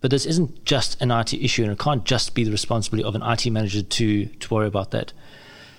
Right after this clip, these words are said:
You may also think, "Well, this is just an-, another type of operational risk." But those connections that Chris was talking about into, to the other areas and into the, the, what the financial impact could be and,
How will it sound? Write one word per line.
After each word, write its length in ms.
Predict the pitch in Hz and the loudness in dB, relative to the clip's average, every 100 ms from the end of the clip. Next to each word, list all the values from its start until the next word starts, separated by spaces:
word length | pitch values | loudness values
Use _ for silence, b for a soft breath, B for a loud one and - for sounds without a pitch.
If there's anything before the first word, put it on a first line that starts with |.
| B | B
You 260 | - 123 131 | -10 -4 0
may 120 | 127 | 2
also 140 | 135 - | 2 2
think, 140 | 131 | 4
"Well, 80 | 120 | 4
this 140 | 131 | 2
is 60 | 120 | 2
just 220 | 143 - | 0 2
an-, 200 | 120 131 | 2 2
another 220 | 120 120 | 2 2
type 200 | 131 117 | 2 2
of 100 | 113 | 2
operational 480 | 127 127 143 - 120 | 2 4 2 2 0
risk." 260 | 92 - - - - - | 0 -2 -4 -6 -12 -6
But 100 | 120 | 0
those 200 | 123 120 | 2 2
connections 560 | - 123 147 - 123 104 | 2 2 2 2 2 0
that 100 | - | -2
Chris 200 | 117 - | -2 -2
was 100 | 104 | -2
talking 240 | 104 113 | 0 0
about 240 | 104 95 - | 0 0 0
into, 300 | 131 - - | 0 0 -2
to 340 | - 120 107 | 0 2 2
the 100 | 107 | 2
other 140 | 104 101 | 2 2
areas 300 | 113 101 87 | 0 0 0
and 100 | 123 | 0
into 220 | 123 117 | 0 0
the, 420 | - 107 104 98 | 0 2 2 0
the, 240 | - - - | -2 -4 -4
what 260 | 127 113 123 | -2 -2 -2
the 160 | 120 | -8
financial 400 | 113 117 110 - | -2 0 0 0
impact 220 | 104 101 | 0 -2
could 160 | - 101 | -4 -2
be 200 | 110 107 | 0 2
and, 160 | 101 | 0